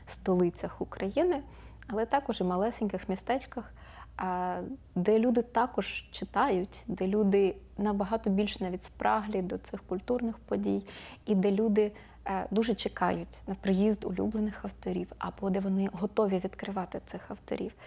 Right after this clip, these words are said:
М, і зараз, до речі, Pen Ukraine оголосили про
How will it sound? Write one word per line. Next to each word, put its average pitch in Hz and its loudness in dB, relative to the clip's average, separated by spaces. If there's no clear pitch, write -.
М, 208 4
і 208 6
зараз, 226 4
до 220 2
речі, 208 -2
Pen 196 2
Ukraine 220 0
оголосили 208 0
про 196 -2